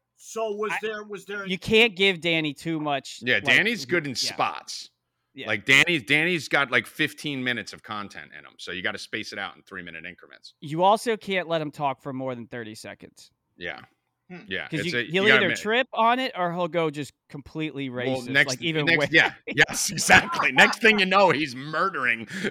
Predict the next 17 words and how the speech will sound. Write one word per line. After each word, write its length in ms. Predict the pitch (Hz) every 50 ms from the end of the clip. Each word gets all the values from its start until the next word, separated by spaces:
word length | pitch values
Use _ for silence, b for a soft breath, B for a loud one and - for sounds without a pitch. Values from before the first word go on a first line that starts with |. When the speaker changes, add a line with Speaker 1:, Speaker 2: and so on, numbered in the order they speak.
| - -
Speaker 3:
people 360 | 185 170 156 160 160 156 151
and 120 | 156 151 143
slitting 560 | - - - 175 180 180 185 185 175 165 139
people 360 | - - 135 - 131 135 135
and 220 | 127 135 127 117
saying 360 | - - 170 151 151 151 147 -
things 240 | 151 151 151 135 131
like, 220 | 139 139 120 -
"The 100 | 135 165 165
blacks! 560 | 175 247 277 294 285 254 214 - - - 185
Speaker 2:
<laughs> 220 | 165 120 B B B B B B B
Speaker 3:
The 100 | - 214 226
fucking 240 | 349 370 302 247 254
Speaker 2:
He 60 | 247
got 100 | 226 277
Speaker 3:
blacks!" 560 | 285 294 269 247 214 - - - 220 180 -
Speaker 2:
so, 220 | - - - 330